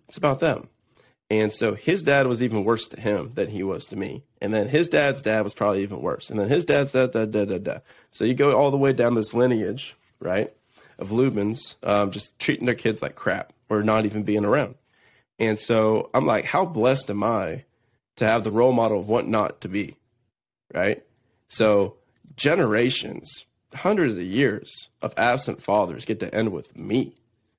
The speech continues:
And now I get to be the example, uh, moving forward for generations in the future. Because I'll tell you right now, man, um, with the way I'm setting my life up and the way that I'm setting,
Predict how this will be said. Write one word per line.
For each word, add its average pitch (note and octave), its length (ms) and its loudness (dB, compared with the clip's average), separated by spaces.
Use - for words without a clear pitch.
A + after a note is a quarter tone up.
And G#2+ 160 -2
now G#2+ 220 2
I C3+ 200 2
get C#3+ 160 -2
to A2+ 80 -12
be G#2 160 -2
the G2 140 -4
example, F#2 680 -4
uh, A2 120 2
moving A#2 260 2
forward A2+ 500 0
for G#2+ 160 -4
generations G#2+ 840 0
in D2+ 80 -6
the D2 80 -10
future. - 520 -4
Because G#2+ 460 0
I'll C3 140 2
tell D#3 160 0
you C#3+ 160 4
right B2+ 160 4
now, A#2 240 2
man, G2 260 -4
um, G2+ 500 0
with G#2+ 200 -2
the A2 80 -2
way C#3+ 200 2
I'm D3+ 140 2
setting C3+ 340 0
my A2+ 140 2
life G#2 360 -2
up B2 180 0
and G2 100 -6
the F2 60 -6
way G#2+ 180 0
that A2+ 120 -2
I'm A2+ 100 -4
setting, A2 500 -2